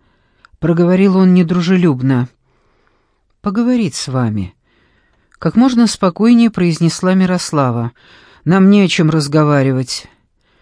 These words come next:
В его взгляде было столько лютой злобы, что Мирослава на миг застыла от удивления.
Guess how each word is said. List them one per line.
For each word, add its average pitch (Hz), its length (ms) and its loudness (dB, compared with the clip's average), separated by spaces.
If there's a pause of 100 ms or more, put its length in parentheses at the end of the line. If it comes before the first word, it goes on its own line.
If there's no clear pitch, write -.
(280)
В - 40 -8
его 185 180 4
взгляде 190 480 2
было 180 180 2
столько 180 420 0
лютой 175 300 2
злобы, 175 380 0
что - 180 -6
Мирослава 160 600 0
на 165 160 2
миг 160 220 0
застыла 160 540 -2
от 151 120 -4
удивления. 143 760 -2